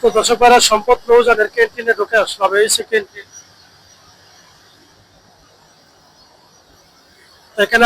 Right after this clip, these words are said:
আছে আপনি সুস্বাদু খানা পাবেন, আপনার খুব মনোরম পরিবেশ, প-, পরিষ্কার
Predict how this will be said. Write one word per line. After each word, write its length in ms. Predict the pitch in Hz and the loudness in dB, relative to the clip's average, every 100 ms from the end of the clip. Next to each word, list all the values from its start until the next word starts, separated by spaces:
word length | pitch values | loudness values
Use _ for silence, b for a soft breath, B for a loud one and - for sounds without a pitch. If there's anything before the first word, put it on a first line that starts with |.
| 233 | 4
আছে 120 | 226 | 4
আপনি 220 | 226 - 226 | 2 2 0
সুস্বাদু 420 | - 196 208 214 | 0 -2 -2 -4
খানা 240 | - 208 214 | -4 -2 0
পাবেন, 280 | 202 190 254 _ _ _ _ _ _ _ _ _ | 0 -4 -6 _ _ _ _ _ _ _ _ _
আপনার 460 | 180 175 - 202 185 180 _ | -12 -10 -10 -6 -6 -6 _
খুব 160 | - 196 _ 185 | -6 -6 _ -4
মনোরম 300 | 190 196 208 | 0 2 0
পরিবেশ, 440 | - 214 196 202 - - - _ _ _ _ _ _ _ 196 | 0 -2 2 0 0 -6 -12 _ _ _ _ _ _ _ -2
প-, 200 | 202 196 | -2 0
পরিষ্কার 420 | 214 214 - 208 | -2 0 -2 -4